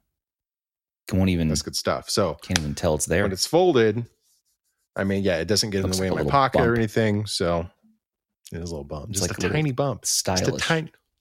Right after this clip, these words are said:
Speaker 2: just a t-, t-,
Speaker 1: It's for
Speaker 2: just a
Speaker 1: style.
Speaker 2: So that's what I've got. That's, that's my big thing is I'm trying that out. I'm testing that out. They're real
Speaker 1: Well,
Speaker 2: cheap.
Speaker 1: I can't wait to see that on your Odin. I, I have those exact ones in my Amazon cart right now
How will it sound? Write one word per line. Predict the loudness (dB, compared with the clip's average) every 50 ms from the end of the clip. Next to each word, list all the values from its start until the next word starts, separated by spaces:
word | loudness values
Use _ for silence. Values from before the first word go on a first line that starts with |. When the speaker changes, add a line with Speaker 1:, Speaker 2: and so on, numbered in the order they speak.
| _ _
Speaker 2:
just | -6 -6 -6
a | -6
t-, | -6 -10 -12 -10 -10
t-, | -8 -6
Speaker 1:
It's | -6 -2
for | -2 0 0
Speaker 2:
just | 0 0
a | 0
Speaker 1:
style. | 0 0 0 0 0 -2 -4 -6 -10 _ _ _ _ _ _ _ _ _ _ _ _ _ _ _ _ _ -20 -20 -20 -20 -20 _ _ _ _ _ _ _
Speaker 2:
So | -2 0 0 0 0 -2 -8 _ _ _ _ _ _ 2
that's | 4 4 6
what | 4 4
I've | 4 4 2
got. | 0 -2 0
That's, | 0 0 0 0
that's | -2 -2 -2 -2 -4 -2 -4
my | -4 -4
big | -2 -4 -6 -6
thing | -8 -10 -10 -10 -12 -16 _
is | -10 -6 -4 -4 -4 -4 -6 -6
I'm | -8 -8
trying | -6 -2 -2 -2 -2 -2
that | -4 -4 -4
out. | -4 -6 -6
I'm | -8 -10
testing | -8 -6 -8 -6 -6 -6
that | -6 -6 -6
out. | -6 -8 -10 -14 _ _ -14 -12 -12 -12 -12 -14 _
They're | -2 0
real | 2 4 2
Speaker 1:
Well, | 2 2
Speaker 2:
cheap. | 0 -4 -8 -10 _ _ _ _ _ _ _ _ _ _ _ _ _ _ _ _ _ _ _ -2
Speaker 1:
I | -2
can't | 2 2 2 2 2
wait | 0 0
to | 0 -2
see | 0 0 2
that | 2 2
on | 2 0
your | 0 0 0
Odin. | 0 0 0 -2 0 0
I, | 0 2 2 2 2
I | 4
have | 4 4 4 4
those | 4 2 2 2 0
exact | -2 -2 0 2 2 2 0 0 -2
ones | 0 2 2 2 2 2 0 0
in | 0 2
my | 2 2
Amazon | 2 0 0 0 -2 -2 -4 -4
cart | -4 -4 -4 -2
right | 0 0 0 2 2 0
now | 0 0 0 0 0 -2 -4 -6